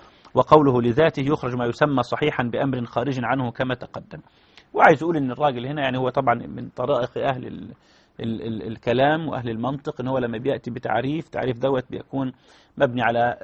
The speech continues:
قيود معينة، فبيخرج كل قيد منها ما ليس داخلاً في التعريف من جهته،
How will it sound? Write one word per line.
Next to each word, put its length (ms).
قيود 260
معينة، 480
فبيخرج 540
كل 220
قيد 260
منها 360
ما 100
ليس 260
داخلاً 340
في 100
التعريف 420
من 160
جهته، 360